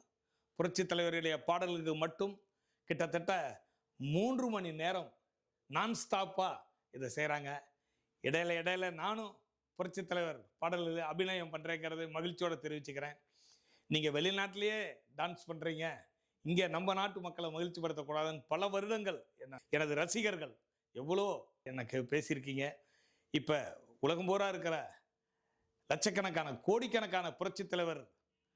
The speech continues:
பக்தர்கள் சார்பிலும் எனது சார்பிலும் இந்த ஹரிகிருஷ்ணா புரொடக்ஷன்ஸ் பெருமையுடன் வழங்கும் முப்பெரும் விழா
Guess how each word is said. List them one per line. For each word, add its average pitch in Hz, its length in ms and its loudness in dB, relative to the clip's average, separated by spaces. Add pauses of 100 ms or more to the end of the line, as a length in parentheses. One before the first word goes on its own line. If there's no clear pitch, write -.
(720)
பக்தர்கள் 160 540 0
சார்பிலும் 156 420 -2 (760)
எனது 190 280 2
சார்பிலும் 156 580 0
இந்த 139 120 -6
ஹரிகிருஷ்ணா 202 540 0
புரொடக்ஷன்ஸ் 180 600 -4 (680)
பெருமையுடன் 220 540 2
வழங்கும் 175 360 -2 (640)
முப்பெரும் 220 400 4
விழா 175 220 2